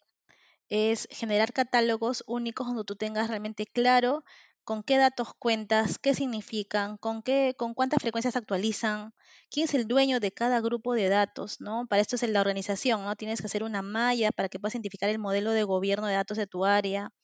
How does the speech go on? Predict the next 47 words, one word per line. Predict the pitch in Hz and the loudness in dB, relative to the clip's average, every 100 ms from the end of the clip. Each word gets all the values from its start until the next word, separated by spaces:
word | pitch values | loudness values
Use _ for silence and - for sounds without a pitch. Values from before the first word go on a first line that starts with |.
| _ - - - - _ - | _ -20 -20 -20 -20 _ -6
Seguridad | - 233 233 240 277 | 2 4 6 6 6
de | |
los | 269 | 6
datos, | 285 277 202 - - | 4 2 -2 -10 -10
¿no? | 220 | -8
Tienes | 226 254 | -4 -2
que | 247 | -2
tener | 220 247 | 0 -2
clarísimo | - 226 233 262 254 214 | 2 2 2 -2 -2 -2
realmente | 208 220 226 | -2 -4 -6
qué | - 302 | 0 2
se | 330 | 4
hacen, | 311 277 - | 2 -2 0
qué | 302 | 2
se | 349 | 2
hacen | 330 302 | 0 -2
con | 247 | 0
los | 196 185 | 0 0
datos, | 175 - 185 - _ | -2 -4 -12 -14 _
¿no? | - 196 | -12 -12
Cómo | - 262 285 | -4 0 2
se | 277 | 0
comparten, | - 190 185 208 202 190 185 175 | -2 -8 -4 2 2 0 -6 -12
cómo | - 233 | -10 -8
se | 247 | -6
trabajan | 185 190 214 | -2 -2 -2
con | 202 190 | -6 -4
ellos, | 196 190 190 | -2 -2 -4
de | |
qué | - 240 | -8 -8
fuentes | - 240 247 | -4 -2 -2
se | 240 | -2
trabajan | 185 190 196 196 196 | -2 -2 -2 -6 -8
para | 190 185 | -6 -4
que | |
realmente | 196 214 | -4 -4
tengas | 214 220 220 | -6 -4 -4
esa | 226 220 226 - | -2 -4 -4 -8
información | 220 214 185 185 208 214 | -6 -6 -4 -6 -6 -6
segura, | 202 190 214 202 202 _ _ _ _ _ _ _ _ | -6 -2 0 0 -2 _ _ _ _ _ _ _ _
sobre | - 220 214 | 0 2 2
todo | 208 254 254 | 6 4 6
si | 233 | 2
es | |
de | 226 | 2
recursos | 202 202 196 | 2 -2 -6
humanos. | 185 196 - | -8 -10 -18